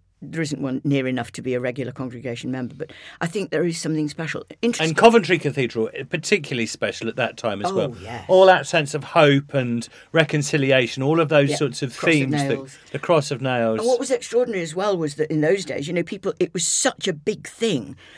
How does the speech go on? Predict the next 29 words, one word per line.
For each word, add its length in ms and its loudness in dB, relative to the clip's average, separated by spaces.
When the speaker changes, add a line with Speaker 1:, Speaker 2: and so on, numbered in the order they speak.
Speaker 1:
People 260 2
were 100 -4
still 200 -4
queuing 500 -2
to 120 -10
get 240 -6
in. 360 -2
You 140 -4
know, 80 -2
you 160 -4
were 160 -2
on 180 -2
timed 540 -2
tickets, 560 -6
um, 260 2
like 280 0
Strictly 320 -8
Come 180 -4
Dancing 460 -2
shows 340 -4
or 80 -10
something. 260 -8
It 140 -2
was 240 -4
absolutely 720 -2
the 460 -4
place 400 -2
to 180 -12
see. 400 -4